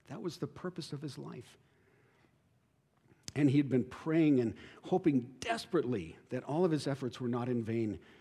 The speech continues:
And he wanted to be loved back as deeply as he had loved. Notice in verse fifteen, "If I love you more, will you love me less?"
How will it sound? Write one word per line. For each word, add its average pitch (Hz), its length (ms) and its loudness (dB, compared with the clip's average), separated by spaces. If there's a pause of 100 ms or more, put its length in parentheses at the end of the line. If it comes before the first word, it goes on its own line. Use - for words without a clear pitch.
(1300)
And 143 120 -2
he 160 80 2
wanted 160 340 2
to 147 80 2
be 135 140 4
loved 135 500 2
back 127 380 -4
as 107 100 -6
deeply 135 400 0
as 120 120 -2
he 123 120 0
had 120 140 -4
loved. 110 320 -6
Notice 147 320 0
in 127 80 2
verse 127 200 0
fifteen, 120 460 -2
"If 135 260 -4
I 143 120 -4
love 165 280 2
you 175 120 2
more, 160 360 0 (600)
will 170 260 8
you 170 260 4
love 160 380 2
me 156 220 6
less?" 139 720 -2